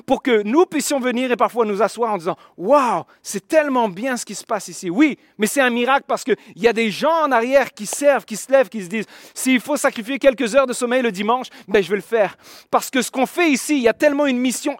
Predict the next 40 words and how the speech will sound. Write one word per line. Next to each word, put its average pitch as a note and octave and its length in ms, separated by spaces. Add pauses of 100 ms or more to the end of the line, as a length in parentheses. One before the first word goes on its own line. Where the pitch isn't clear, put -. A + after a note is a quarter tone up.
éternelle, B3 560
tellement C#4+ 260
une C4+ 80
mission B3+ 360 (180)
de A3 140
privilège, C#4+ 640 (280)
que B3+ 120
je G3+ 120
suis A#3 220
privilégié C4 600
de - 40
servir. F#3 460 (240)
Il F#3 60
y G#3+ 40
a G3 40
quelque C4+ 400
chose B3+ 320
que A3+ 100
je E3 160
veux E4+ 160
prendre B3+ 320
part B3 360 (180)
au F#3 100
miracle G#3+ 460
que - 20
Dieu F3 220
nous F3 100
permet F3+ 440 (180)
de F3 160
vivre. G#3+ 380 (1400)
L'Église G#3 400
ne C4+ 80
se B3+ 120
bâtit A#3 280
pas C#4+ 140
avec B3 180
le G#3+ 120
talent B3+ 360
de A3 80
quelques-uns, A3 560